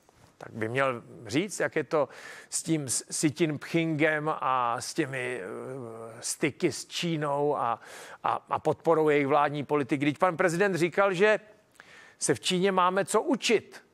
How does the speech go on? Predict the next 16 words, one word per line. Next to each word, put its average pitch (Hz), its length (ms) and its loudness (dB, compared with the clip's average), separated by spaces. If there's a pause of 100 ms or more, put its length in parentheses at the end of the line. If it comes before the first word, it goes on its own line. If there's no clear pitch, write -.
(460)
jo, 151 260 -2 (540)
s - 180 -10
organizací, 175 920 2 (420)
eh, 147 320 4
státu, 180 540 2
takhle 165 280 2
nějak 170 240 2
to 175 120 2
říkal, 180 300 2
že 156 120 0
se 190 100 0
máme 185 340 2
co - 160 -4 (100)
učit 240 400 0
s - 100 -4
konsolidací, 202 1040 2